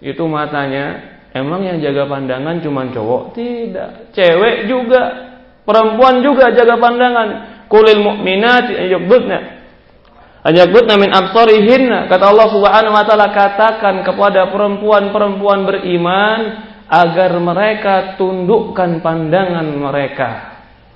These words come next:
Jadi nundukin pandangan itu bukan hanya laki-laki, perempuan juga. Orang yang takut kepada Allah akan terpancar dari lisannya, terpancar dari perbuatannya,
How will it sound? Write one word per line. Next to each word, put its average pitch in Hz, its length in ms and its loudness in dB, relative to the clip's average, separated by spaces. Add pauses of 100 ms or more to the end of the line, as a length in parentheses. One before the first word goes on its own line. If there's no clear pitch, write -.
(1600)
Jadi 117 160 -8
nundukin 123 500 -6
pandangan 117 880 -10
itu 127 140 -10
bukan 123 340 -8
hanya 127 220 -10
laki-laki, 147 640 -10 (220)
perempuan 127 720 -8
juga. 107 480 -10 (520)
Orang 151 320 4
yang 175 240 0
takut 185 400 0
kepada 180 320 2
Allah 175 480 2
akan 180 240 0
terpancar 190 800 0
dari 185 580 0 (560)
lisannya, 127 640 -4 (540)
terpancar 180 540 2
dari 175 260 2
perbuatannya, 175 920 2